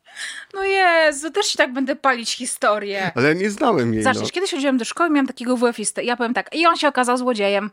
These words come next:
Speaker 1: Mhm. <laughs> Mogę ci tak każdą historię palić.
Speaker 2: To muszę, to muszę zacząć wymyślać
Speaker 1: No
Speaker 2: historię.
Speaker 1: lepiej nie.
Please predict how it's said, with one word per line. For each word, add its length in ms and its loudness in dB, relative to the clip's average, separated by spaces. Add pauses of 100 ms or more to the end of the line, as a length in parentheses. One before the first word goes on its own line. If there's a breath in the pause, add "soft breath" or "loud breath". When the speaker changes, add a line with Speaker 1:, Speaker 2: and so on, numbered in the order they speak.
Speaker 1:
Mhm. 240 -2 (800 soft breath)
<laughs> 880 -12
Mogę 220 -2
ci 60 -8
tak 180 -8
każdą 360 0
historię 440 -4
palić. 420 -4 (1120 loud breath)
Speaker 2:
To 60 -4
muszę, 180 -4
to 140 -6
muszę 220 -2
zacząć 280 -2
wymyślać 640 -2 (760)
Speaker 1:
No 160 -2
Speaker 2:
historię. 160 2
Speaker 1:
lepiej 280 0
nie. 260 -4